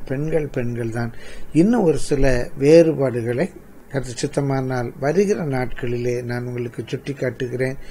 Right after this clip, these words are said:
ஜெபம் பண்ணுவோமா? எங்கள் ஜீவனும் இரக்கமுள்ள தேவாதிபதி, நாங்கள் ஒருவரை ஒருவர் புரிந்து கொள்ள, புரிந்து கொண்டு செயல்பட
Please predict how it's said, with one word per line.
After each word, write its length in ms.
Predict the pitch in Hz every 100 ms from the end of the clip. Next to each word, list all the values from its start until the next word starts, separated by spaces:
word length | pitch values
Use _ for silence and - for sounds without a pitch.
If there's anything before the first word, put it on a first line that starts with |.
| - - -
ஜெபம் 300 | 131 170 160
பண்ணுவோமா? 520 | 147 139 135 135 127 117 - - - - - - - - - -
எங்கள் 300 | 147 156 160
ஜீவனும் 520 | 131 165 170 170 160 147
இரக்கமுள்ள 640 | 135 139 139 143 135 127 123 120 117 - 135
தேவாதிபதி, 800 | 135 123 117 110 117 143 - - - - - - - - - - -
நாங்கள் 320 | 151 160 151
ஒருவரை 500 | 147 185 220 220 196 170
ஒருவர் 440 | 151 143 151 147 -
புரிந்து 440 | 143 139 135 127
கொள்ள, 220 | 123 117 120 123 -
புரிந்து 460 | 165 175 202 185 151
கொண்டு 280 | 151 147 151
செயல்பட 580 | - 131 127 120 117 113